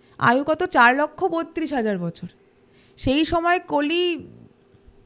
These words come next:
শক্তি আরও বৃদ্ধি পাবে, তার বয়স বাড়বে, তার আয়ু বাড়বে, তার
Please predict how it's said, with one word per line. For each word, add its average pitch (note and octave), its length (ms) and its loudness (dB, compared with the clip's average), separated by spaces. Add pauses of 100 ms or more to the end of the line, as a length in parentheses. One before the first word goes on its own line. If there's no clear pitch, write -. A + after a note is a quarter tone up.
(320)
শক্তি C4 340 -8
আরও B3 240 4
বৃদ্ধি A3+ 300 -4
পাবে, - 280 -6 (160)
তার A#3+ 180 2
বয়স A3 340 2
বাড়বে, E3+ 300 -4
তার A3+ 240 -4
আয়ু A#3 220 -2
বাড়বে, F#3+ 360 -2 (920)
তার B3 200 8